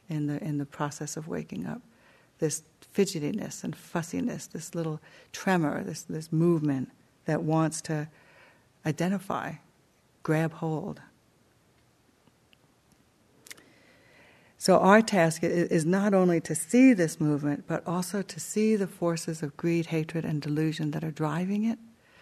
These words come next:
and to, to feel the experience of the whole thing. So o-, often our,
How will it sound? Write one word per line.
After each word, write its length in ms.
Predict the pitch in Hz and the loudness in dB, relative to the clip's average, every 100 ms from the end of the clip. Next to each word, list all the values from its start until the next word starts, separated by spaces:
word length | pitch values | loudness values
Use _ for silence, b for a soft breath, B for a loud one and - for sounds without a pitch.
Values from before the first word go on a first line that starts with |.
| B B B B - | B B B B -6
and 120 | 143 | 0
to, 180 | 160 151 | 2 2
to 160 | - 160 | -4 -12
feel 640 | - 202 202 151 143 143 | -2 2 4 4 0 -4
the 140 | 165 156 | -2 -2
experience 680 | 147 - 170 151 143 143 151 | -4 -2 0 2 0 -2 -6
of 120 | 143 | -6
the 80 | 139 | -8
whole 240 | 143 143 | -6 -8
thing. 400 | 139 147 135 143 - _ _ _ _ _ _ _ _ _ _ _ _ - - - B B B B B B B B _ _ _ _ _ _ _ _ _ _ _ - _ _ _ - | -8 -4 -4 -4 -10 _ _ _ _ _ _ _ _ _ _ _ _ -20 -20 -20 B B B B B B B B _ _ _ _ _ _ _ _ _ _ _ -20 _ _ _ 0
So 180 | 220 190 | 6 8
o-, 180 | 208 - | 8 8
often 460 | 226 285 - 160 151 | 6 4 4 2 4
our, 260 | 151 160 | 4 2